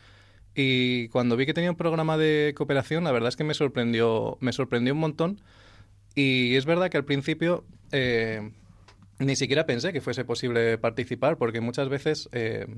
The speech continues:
lees proyectos de estos que tienen las universidades que son destinados, pues, a investigaciones, eh, profesorado, cosas así. Eh, y cuando vi que había una convocatoria anual, que cualquier persona que, que trabaje en la U M H, que estudie aquí, que haya estudiado incluso hace años,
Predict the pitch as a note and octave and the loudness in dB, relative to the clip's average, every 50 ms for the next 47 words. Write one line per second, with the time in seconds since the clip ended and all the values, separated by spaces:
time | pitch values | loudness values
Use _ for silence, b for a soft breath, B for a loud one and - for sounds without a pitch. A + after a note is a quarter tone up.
0 | A2+ - A#2+ A#2 A#2 A#2 A#2 - A#2 A2+ A#2+ A#2 - B2 A#2 B2 B2 - B2 - | -10 -8 -4 -2 0 0 0 0 0 0 0 -2 -2 -4 -4 -4 -4 -6 -6 -6
1 | A#2+ A2 A#2 A#2+ A2+ - - A#2 A2+ A2+ - B2 A2+ A2+ A#2 A#2+ B2+ - - G#2 | -6 -4 -4 -4 -4 -2 -2 0 0 0 0 0 0 0 0 0 -2 -4 -6 -6
2 | - A2+ G#2+ A2 G#2+ G#2+ G2+ - A#2+ A2 A2 G#2+ G#2 A2 A2 - A2 G#2+ - G#2+ | -6 -6 -6 -6 -8 -8 -8 -8 -6 -4 -2 -2 -2 -4 -4 -6 -8 -6 -4 -2
3 | G#2 G#2 G#2 G#2 A2 G#2 - - A2 A2 G#2 - - C3+ C3+ C3 C3 B2+ B2 - | -2 -2 -2 -4 -6 -8 -8 -6 -6 -6 -4 -2 -2 -2 0 0 -2 -2 -2 -2
4 | A#2 A2+ A2 G#2+ G#2+ - A2 G#2 - A2 - A2+ A2+ B2+ C#3 C#3 C3+ A#2+ C#3+ B2 | -2 -2 -2 -2 -4 -6 -8 -6 -8 -6 -6 -2 -2 0 0 0 -2 -4 -6 -8
5 | - - B2+ A#2+ A2+ - C#3+ D3 - b b b b b b b b b b b | -6 -4 -4 -4 -2 -4 -4 -6 -6 b b b b b b b b b b b
6 | b b _ - C#3 B2+ A#2+ A#2 A#2 A2+ A2 - B2 A#2+ A#2 A2 A#2 A#2 - D3+ | b b _ -2 0 0 2 2 0 0 2 0 0 2 2 0 0 0 0 0
7 | D3+ D#3+ D#3+ D#3+ D3+ D#3 D3+ D3 C#3+ C#3+ C#3+ C#3+ C#3 C3+ C#3 C3+ C3+ C3+ C#3 D#3+ | 0 2 0 0 0 -2 -2 0 0 0 0 2 2 2 2 2 2 0 0 0
8 | F3 D3+ - A2+ A2 G#2 F#2+ - G2+ G#2 G#2 A#2+ A2+ A2+ C3 A#2+ - - C3+ C3 | -2 -2 -4 -4 -6 -4 -4 -6 -8 -6 -6 -8 -6 -6 -6 -6 -6 -6 -4 -4
9 | B2+ B2+ B2+ B2 B2 A#2+ A#2+ A#2+ A#2+ A#2+ B2 A#2 A2 - - - - B2+ B2 A#2 | -4 -4 -4 -4 -2 -2 -4 -4 -4 -6 -8 -10 -14 -18 -16 -12 -10 -6 -2 -2
10 | B2 B2 A#2 - B2+ A#2+ A#2 A2+ A#2 A2+ A2 G#2+ A#2+ C3 C3+ - - B2 G#2+ A#2 | -2 -2 -2 -2 -4 -2 0 0 0 0 0 -2 -2 -2 -4 -4 -6 -6 -6 -8
11 | G#2+ - C3+ B2 A#2+ A2 A2 B2 C3+ C#3 A#2+ B2+ A#2 A#2 A2+ - - A#2+ A2+ A#2 | -6 -4 -4 -2 -2 -2 -2 -2 -4 -4 -2 -2 -2 -2 -4 -4 -6 -4 -2 -2
12 | B2 A#2 A2+ A#2 A2 - - B2 A2+ - A#2+ G#2+ G#2+ G#2+ G#2+ - - A#2 A2 A#2+ | -2 0 -2 -2 -4 -4 -6 -8 -4 -2 -2 0 0 0 -2 -2 -4 -4 -4 -4
13 | C#3 E3+ G3 - - | -4 -4 -6 -8 -12